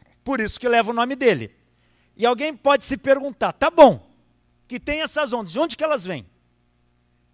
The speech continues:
Boa parte delas, ou a grande parte delas,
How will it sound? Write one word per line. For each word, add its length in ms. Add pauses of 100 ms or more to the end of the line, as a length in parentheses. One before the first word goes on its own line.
(460)
Boa 480
parte 500
delas, 560
ou 180
a 60
grande 640
parte 480
delas, 640